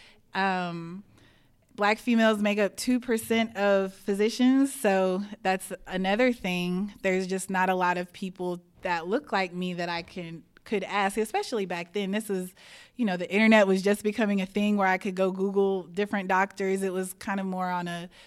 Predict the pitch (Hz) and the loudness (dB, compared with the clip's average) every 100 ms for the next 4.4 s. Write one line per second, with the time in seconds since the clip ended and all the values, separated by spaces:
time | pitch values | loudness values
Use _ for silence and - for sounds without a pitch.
0 | _ 185 190 202 202 190 185 185 185 185 | _ -4 0 0 0 -2 -2 -2 -4 -4
1 | 208 185 185 190 208 196 196 208 180 180 | -4 -6 -4 -2 0 -2 -4 -6 -6 -6
2 | 180 170 - - - - - _ 175 170 | -10 -10 -16 -20 -20 -20 -20 _ -6 -4
3 | 170 240 349 214 196 180 185 180 185 185 | 2 2 2 -2 -4 -4 -2 -2 -2 -6
4 | - 190 175 | -6 -6 -6